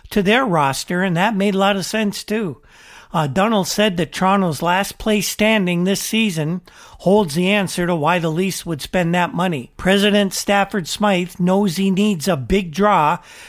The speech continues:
to get folks' butts into the seats at Maple Leaf Gardens, and the Leafs, as presently constructed,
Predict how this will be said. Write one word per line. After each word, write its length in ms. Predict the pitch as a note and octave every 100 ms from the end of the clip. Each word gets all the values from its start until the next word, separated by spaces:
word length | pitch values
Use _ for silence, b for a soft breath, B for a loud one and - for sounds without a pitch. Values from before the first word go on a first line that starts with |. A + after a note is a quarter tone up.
| B
to 100 | F3
get 320 | C3 F#3 G3 -
folks' 480 | A3+ A3+ F#3 -
butts 400 | C#3 G3 G#3 -
into 220 | G3 G3+ F3+
the 120 | F3+
seats 440 | - A#3 F3 -
at 80 | D#3
Maple 340 | E3 D#3 -
Leaf 240 | D3+ D3 -
Gardens, 540 | E3 D#3+ F3 G3+ G3 B B B
and 240 | F3 F#3 F#3
the 80 | F3+
Leafs, 400 | G#3+ G3+ - D#3+
as 260 | E3+ D3 -
presently 680 | F3+ F#3+ F3+ G3+ G3 G3+
constructed, 880 | F3+ G3+ F#3+ - A3 G#3+ - E3 F3